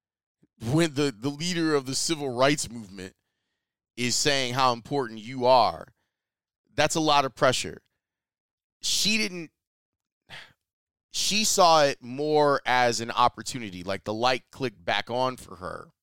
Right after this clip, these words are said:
And she really went after it and decided that being a Neota Uhura was a big deal. And she went back to the show.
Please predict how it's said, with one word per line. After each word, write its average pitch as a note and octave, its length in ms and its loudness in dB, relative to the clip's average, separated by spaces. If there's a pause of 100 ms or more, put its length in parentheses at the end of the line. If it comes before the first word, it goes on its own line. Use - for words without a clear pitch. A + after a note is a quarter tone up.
(1120)
And G2+ 460 -6 (1500)
she - 280 -2
really C3 440 -2
went A#2 400 -6
after G#2+ 420 -4
it D2 180 -12
and G2 120 -14
decided A2+ 540 0
that G2+ 420 -4
being A#2 440 -8
a G#2+ 40 -8
Neota A2+ 1040 -4
Uhura A2 680 -6 (640)
was G2+ 320 -6
a F2 140 -10 (180)
big A#2 680 -4
deal. F2 340 -10
And F2 140 -14
she - 160 -10
went A2+ 180 -10
back G#2 220 -2
to G#2 100 -8
the F2+ 80 -10
show. C#3+ 400 2